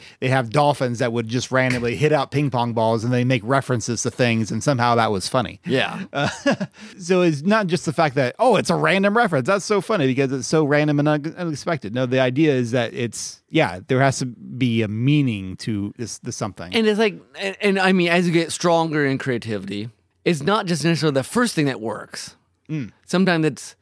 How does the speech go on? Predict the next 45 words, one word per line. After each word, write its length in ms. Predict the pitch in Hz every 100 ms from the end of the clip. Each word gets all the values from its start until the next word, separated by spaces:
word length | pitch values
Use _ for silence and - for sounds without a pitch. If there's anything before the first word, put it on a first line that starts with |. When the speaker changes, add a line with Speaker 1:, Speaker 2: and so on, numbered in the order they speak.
| _
Speaker 2:
saying, 260 | - 143 135
"Okay, 160 | 165
that's 200 | 185 202
pretty 220 | - 214 180
good. 460 | 262 208 117 120 - _ _ _ _ -
Is 140 | 143
there 80 | 143
something 320 | 151 131 120
better?" 420 | 143 123 101 - _ 151
Speaker 1:
Uh-huh. 300 | 117 95 110 _ _ -
Speaker 2:
And 240 | 135 120
is 120 | - 117
there 100 | 120
something 280 | 135 131
better? 420 | 143 180 135 98 - _ -
And 160 | 202 202
again, 260 | 240 233 202
at 80 | 185
some 160 | 240
point, 140 | 160 143
you 60 |
have 100 | 135
to 20 |
just 140 | 123 -
call 260 | 131 120
and 160 | 110 107
go 140 | 139
with 200 | 113 101
it. 140 | - - _
Speaker 1:
Right. 320 | 147 131 98 - _ - -
And 160 | 180
if 100 | 202
you're 140 | 175 156
drawing 460 | 135 160 165 160
from 240 | - 151 131
a 40 |
healthier 420 | 113 147 143 131 120
diet 460 | 104 127 127 123
of 220 | 113 104
stories 680 | - - 120 120 147 220 - - -
Speaker 2:
Mm-hmm. 100 | 139
Speaker 1:
or 220 | 262 247
real 220 | 185 135
life 200 | 123 117
experiences, 840 | 127 - - 113 110 104 135 151